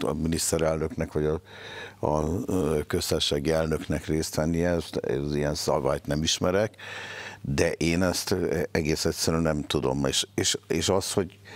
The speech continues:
hogy a, hogy mi az osztrákoknak az álláspontja, és mi a mi álláspontunk, mi megbeszéltük az osztrákokkal, hogy azt fogja képviselni, szóval na, számomra ez egy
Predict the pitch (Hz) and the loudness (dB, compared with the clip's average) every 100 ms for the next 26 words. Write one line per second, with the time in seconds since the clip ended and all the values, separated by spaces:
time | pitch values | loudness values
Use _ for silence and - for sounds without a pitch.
0 | - - - - - 85 80 - 90 82 | -14 -14 -16 -4 0 0 0 -4 -2 0
1 | 107 104 98 98 - 92 85 - 85 - | 2 2 2 -2 0 0 2 0 -2 -4
2 | 80 80 82 80 78 78 - 78 80 80 | -2 2 2 2 2 -2 -2 -2 0 0
3 | 95 107 101 95 90 64 67 92 87 85 | 2 2 2 2 2 0 0 2 4 2
4 | - - 85 82 82 76 82 82 107 95 | 0 0 -2 0 -4 0 0 2 2 2
5 | 104 - 98 92 - 92 - - - - | 0 2 0 0 0 -2 -2 -14 -12 -10
6 | - - 76 73 98 - 92 87 87 - | -10 -4 0 2 2 4 2 2 -2 0
7 | 82 80 76 92 - 92 80 - 90 90 | 2 2 2 0 0 0 0 0 -2 0
8 | 98 - 92 101 - 110 113 127 98 123 | -2 0 2 0 2 2 2 0 2 2
9 | 120 117 120 113 117 - | 2 2 0 2 0 -2